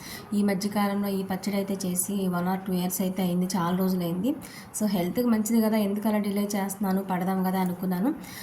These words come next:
మనకి చెట్టు దగ్గర నుంచి అయితే మంచి ఫ్రెష్ కాయలు అయితే వచ్చినాయి. So, మంచిగా ఉన్నాయి కదా, కాయలు కూడా మంచి రసం ఉన్న కాయలు అనుకున్నా. పచ్చడికి పెట్టడం కోసం కూడా కత్తిపేటలు అయితే మాయమైపోతున్నాయి నిజం చెప్పాలంటే. ఎవరింట్లో అడిగినా కానీ కత్తిపేటలు ఉంటాయో లేదో, ఎందుకు వచ్చిన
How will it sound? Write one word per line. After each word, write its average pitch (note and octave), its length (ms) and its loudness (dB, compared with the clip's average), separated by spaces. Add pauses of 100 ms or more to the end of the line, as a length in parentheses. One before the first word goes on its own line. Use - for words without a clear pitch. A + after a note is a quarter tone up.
(180)
మనకి F#3 280 0
చెట్టు G3 180 -2
దగ్గర G3 240 0
నుంచి G3 200 0
అయితే F#3+ 140 -2
మంచి B3 320 -2
ఫ్రెష్ G#3+ 260 -2
కాయలు G3+ 280 0
అయితే F#3+ 200 0
వచ్చినాయి. F#3 500 2 (480)
So, - 40 -2
మంచిగా F#3+ 560 2
ఉన్నాయి G3 220 0
కదా, F#3+ 120 2
కాయలు F#3+ 360 2
కూడా F#3+ 140 2
మంచి F#3 260 0
రసం G3 280 0
ఉన్న F#3+ 120 -2
కాయలు F#3 280 0
అనుకున్నా. F#3 300 0
పచ్చడికి B3+ 800 -2
పెట్టడం A#3 500 0
కోసం A#3 340 0
కూడా A#3 160 2
కత్తిపేటలు A3+ 580 -2
అయితే G#3+ 200 0
మాయమైపోతున్నాయి F#3+ 840 0
నిజం F3+ 280 0
చెప్పాలంటే. F3+ 580 -2 (480)
ఎవరింట్లో G#3 500 2
అడిగినా G3+ 340 4
కానీ G#3 180 4
కత్తిపేటలు F#3+ 580 -2
ఉంటాయో G3 200 -2
లేదో, G3 180 0
ఎందుకు F#3 300 0
వచ్చిన G3+ 240 0